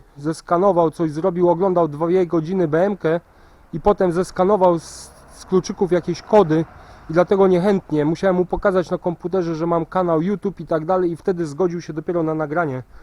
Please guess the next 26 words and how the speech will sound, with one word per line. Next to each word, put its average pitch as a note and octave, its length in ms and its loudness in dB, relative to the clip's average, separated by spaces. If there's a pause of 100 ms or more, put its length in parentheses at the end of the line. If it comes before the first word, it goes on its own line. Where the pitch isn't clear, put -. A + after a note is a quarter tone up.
(600)
Także D#3+ 540 -2
widzicie, E3+ 400 -8
jak E3 140 -2
tu E3 100 -6
jest. F3 300 -2
Polacy F#3 440 -4
nie F3 80 -2
mają F3 260 -2
tutaj C#3 200 -6
najlepszej C#3+ 420 -6
renomy. D3+ 360 -2 (520)
Też F3+ 160 -4
się F3+ 120 -4
obawiają. E3+ 580 0
Zgodził F#3+ 380 0
się, F#3+ 100 -6
ale F3+ 100 0
powiedział: F#3 320 0
„Nie F3 120 0
filmuj G3 320 -2
żadnego F3 360 -2
monitoringu F3+ 640 0
ani D#3+ 200 2
nie D#3+ 120 0
nic, F3+ 240 -6
bo D#3 240 -2